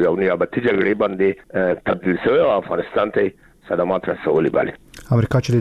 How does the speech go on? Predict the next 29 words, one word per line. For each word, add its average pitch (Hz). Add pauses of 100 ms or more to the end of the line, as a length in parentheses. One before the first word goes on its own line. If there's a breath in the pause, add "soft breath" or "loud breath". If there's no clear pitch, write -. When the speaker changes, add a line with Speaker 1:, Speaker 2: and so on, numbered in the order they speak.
Speaker 2:
دې 120
جګړې 117
مهم 120
لوری 147
دی، 107 (240)
امریکایي 110
چارواکو، 117 (300)
د 98
امریکا 98
ولسمشر 107
ډونالډ 101
ټرمپ، 131
د 98
امریکا 98
د 95
بهرنیو 127
چارو 110
وزیر 98 (220 loud breath)
په -
کراتو 110
کراتو 120
ویلي 127
چې 120
د 120 (140)
افغانستان 117 (140)
ولس 110 (200)
څلوېښت 113
کاله 110 (280)
په 101